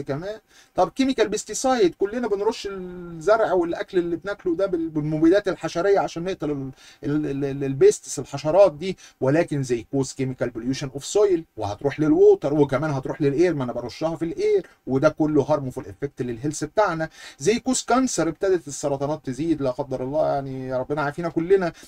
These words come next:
وفود بويزنينج، تمام كده؟ تمام. نيوكلير ويبون، الحرب النوويه، ده كوز ماسيف ديستراكشن، ده دوسه من زرار هتدمر، آه، قاره كده، صح؟ تمام. The network of wireless transmitters and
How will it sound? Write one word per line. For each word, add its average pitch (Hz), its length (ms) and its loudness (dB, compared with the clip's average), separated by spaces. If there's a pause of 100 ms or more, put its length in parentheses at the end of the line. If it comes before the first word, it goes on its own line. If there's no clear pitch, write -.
(120)
وفود 139 340 2
بويزنينج، 170 640 2 (120)
تمام 110 240 -8
كده؟ 175 360 -2 (260)
تمام. 123 220 -4 (200)
نيوكلير 220 460 2
ويبون، 226 360 4
الحرب 214 360 0
النوويه، 202 720 2
ده 165 160 4
كوز 254 280 -2
ماسيف 220 300 2
ديستراكشن، 165 720 2
ده 143 140 4
دوسه 180 340 4
من 170 180 -4
زرار 170 320 4
هتدمر، 165 680 0
آه، 139 280 2
قاره 160 400 6
كده، 156 400 -4
صح؟ 190 380 0 (320)
تمام. 101 340 -10 (380)
The 175 60 6
network 254 400 2 (140)
of - 40 6 (100)
wireless 214 360 2 (320)
transmitters 175 680 0 (840)
and 151 120 0